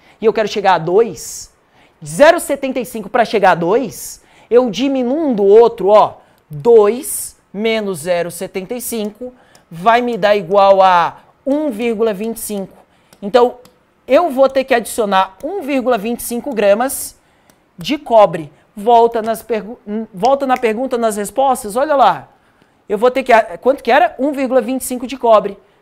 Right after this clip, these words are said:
Gabarito, a única que tem um vírgula vinte e cinco de cobre, letra B. Acabou a questão. E aí, depois, depois, depo-, <laughs> depois de eu resolver, o pessoal conseguiu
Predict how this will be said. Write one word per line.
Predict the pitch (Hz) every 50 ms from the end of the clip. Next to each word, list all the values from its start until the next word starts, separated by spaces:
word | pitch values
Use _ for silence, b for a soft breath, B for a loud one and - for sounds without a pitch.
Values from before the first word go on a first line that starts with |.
| b b
Gabarito, | - 185 226 220 208 233 220 226 247 - -
a | 220 240
única | 277 330 339 - 294
que | -
tem | - 269
um | 262 262
vírgula | 247 254 226 247 233
vinte | 208 240 226
e | -
cinco | 247 226 214
de | 240
cobre, | 254 254 240 226 220 247 240 233 _ _ _ _ _ _ _ -
letra | 226 208 196 202 220 226
B. | 196 175 160 156 - _ _ _ _ _ _ _
Acabou | - - 262 240 196 196 196 196
a | 190
questão. | - 233 214 - - 175 151 139 151 151 _ b b b b b b b
E | 294 311
aí, | 302 269 240
depois, | 214 247 247 247 302 302 269 -
depois, | - 196 311 320 - 359 381 359 302 269
depo-, | - 214 233 277 - - - - 226 - - 311
<laughs> | - - _ _
depois | 196 269 302 311 - 302 302 311 277
de | 302
eu | 294 262
resolver, | 254 262 254 233 262 240 220 202 175 185 170 143 113 110 - _ _ _ _ _ _ _ _ _ _ _ _ _ _ _ _ _ _ - _ _ _ -
o | 185 170
pessoal | - 262 254 254 - 269 254 247 247 262 247
conseguiu | - - - 285 302 302 285 - - 285 233 190 254 294 285 262 240 214 -